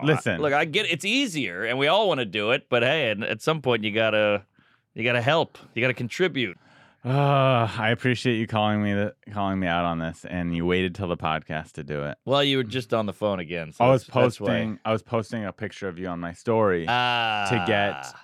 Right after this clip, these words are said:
Speaker 2: people to leave voice. Part of this segment is we listen to voicemails if they leave 'em.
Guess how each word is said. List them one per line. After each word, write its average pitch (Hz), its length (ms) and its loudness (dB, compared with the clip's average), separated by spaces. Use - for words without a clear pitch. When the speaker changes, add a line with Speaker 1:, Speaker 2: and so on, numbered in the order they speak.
Speaker 2:
people 117 280 -4
to 98 60 -4
leave 95 240 -4
voice. 92 280 -2
Part 107 200 0
of 95 60 -4
this - 420 -10
segment 92 400 -8
is 82 160 -10
we 90 100 -6
listen 87 280 -8
to 82 140 -6
voicemails 82 560 -10
if 98 140 -10
they 90 140 -6
leave 80 240 -6
'em. - 160 -16